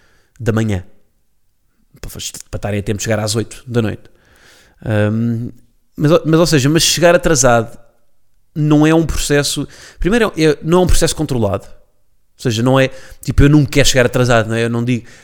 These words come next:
porque há quem faça isso, por exemplo, numas festa, numa festa, às vezes o chegar atrasado não é, não há pontualidade, é charme, não é? Vou chegar aqui um bocadinho para, para ser, pá, dez minutos, porque é mau chegar logo, é mau ser o primeiro. Na passadeira vermelha dos Oscars, eh, os últimos a chegar são sempre os, os nomeados, não é? Portanto, há isso.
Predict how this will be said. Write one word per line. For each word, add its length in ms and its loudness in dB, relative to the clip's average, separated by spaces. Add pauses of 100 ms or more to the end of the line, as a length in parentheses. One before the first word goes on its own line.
(100)
porque 100 -2
há 60 0
quem 100 -2
faça 240 -2
isso, 80 -8
por 80 -8
exemplo, 100 -8
numas 180 -6
festa, 360 -2
numa 180 -4
festa, 520 -6 (600)
às 140 2
vezes 180 2
o 60 0
chegar 260 4
atrasado 800 0 (260)
não 300 2
é, 140 6
não 120 0
há 80 4
pontualidade, 540 4
é 60 2
charme, 480 2
não 80 -6
é? 120 -8 (400)
Vou 80 -10
chegar 160 0
aqui 100 -2
um 40 -2
bocadinho 380 0
para, 220 -2
para 100 -8
ser, 400 -8
pá, 220 -12
dez 160 -6
minutos, 300 -8
porque 300 -14
é 40 -8
mau 240 -6
chegar 260 -10
logo, 280 2
é 40 -4
mau 120 -8
ser 140 -8
o 40 -6
primeiro. 460 -2 (460)
Na 100 -8
passadeira 380 -2
vermelha 280 -2
dos 160 -4
Oscars, 380 0
eh, 100 -2
os 240 -2
últimos 320 -2
a 40 -6
chegar 320 0
são 120 -6
sempre 220 -4
os, 100 -6
os 180 -6
nomeados, 480 0
não 80 -4
é? 80 -2
Portanto, 240 -12
há 100 -8
isso. 240 -12